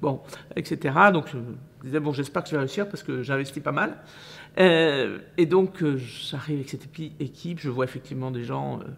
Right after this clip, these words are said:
comme les profs peuvent l'être, euh, qui donnent pas envie, quoi, euh, qui un peu grise mine, euh, et cetera.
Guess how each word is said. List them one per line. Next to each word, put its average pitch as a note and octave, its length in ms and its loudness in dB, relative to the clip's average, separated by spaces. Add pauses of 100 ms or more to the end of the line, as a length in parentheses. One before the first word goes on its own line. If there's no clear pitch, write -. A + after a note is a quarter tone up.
(120)
comme D3 160 0
les C#3+ 80 4
profs C#3+ 300 -2
peuvent C#3 200 0
l'être, C#3 360 -2
euh, A#2+ 100 -4 (920)
qui - 100 -10
donnent C3+ 200 0
pas D3 120 0
envie, E3 400 4
quoi, C#3 360 0
euh, C3+ 400 0
qui C3+ 260 -6
un B2+ 60 -4
peu C#3 200 -8
grise D3+ 320 2
mine, D3+ 400 -2
euh, B2+ 200 -4
et B2 60 -10
cetera. - 200 -20